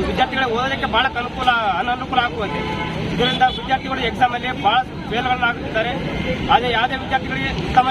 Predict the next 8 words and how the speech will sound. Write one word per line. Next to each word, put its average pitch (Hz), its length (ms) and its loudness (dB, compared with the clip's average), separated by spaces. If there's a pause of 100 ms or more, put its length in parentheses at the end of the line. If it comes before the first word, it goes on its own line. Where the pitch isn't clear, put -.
ಶಿಕ್ಷಣ 262 320 -2
ಕೊಡದಲ್ಲದೆ 254 380 0 (500)
ಲ್ಯಾಂಗ್ವೇಜ್ 262 380 2
ಮೇಲೆ 269 160 0
ಸಬ್ಜೆಕ್ಟ್ 254 440 -2
ಗ್ರಿಪ್ಪನ್ನು 262 420 0
ಕೊಡ್ತಾ 240 280 -2
ಇಲ್ಲ. 196 100 2